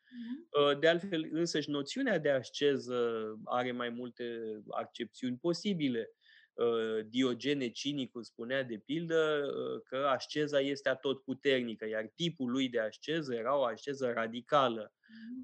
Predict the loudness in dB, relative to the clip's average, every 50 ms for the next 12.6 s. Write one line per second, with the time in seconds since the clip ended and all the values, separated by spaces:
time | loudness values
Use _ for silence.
0 | -4 -2 0 0 0 0 2 4 4 4 4 2 -4 -4 -4 -4 -4 -4 -6 -6
1 | -4 -4 -4 -4 -2 -2 0 2 2 2 2 2 0 -4 -8 -10 -12 _ _ _
2 | _ -20 -20 _ _ _ -4 0 2 2 4 2 2 0 0 -2 -4 -4 -8 -12
3 | -14 -14 -8 -6 -4 -4 -4 -6 -10 -12 -12 -12 -10 -10 -8 -8 -6 -4 -2 -2
4 | 0 0 -2 -4 -4 -2 0 2 2 4 4 4 4 2 0 -2 -4 -4 -4 -4
5 | -4 -4 -4 -4 -2 -2 -2 -2 -4 -6 -10 -12 -12 -14 -16 -10 -4 -2 0 0
6 | 0 -2 -4 -8 _ -4 -4 -4 -2 -4 -6 -6 -6 -10 -14 -12 -8 -8 -6 -4
7 | -2 -2 -2 -2 -4 -6 -8 -8 -8 -8 -8 -6 -4 -4 -4 -4 -4 -6 -6 -4
8 | -2 0 0 2 2 2 0 -2 -4 -6 -2 -2 0 0 0 -2 -4 -4 -2 0
9 | 2 2 4 4 4 2 0 -2 -4 -4 -4 -4 -4 0 4 4 4 4 4 0
10 | -2 -4 -2 -2 0 0 0 0 0 -2 -4 -4 -2 0 2 4 4 4 2 0
11 | -2 _ _ _ _ _ -2 4 6 6 6 6 4 2 -2 0 0 -2 -2 -4
12 | -8 -10 -10 -10 -12 -12 -10 -8 -6 -6 -6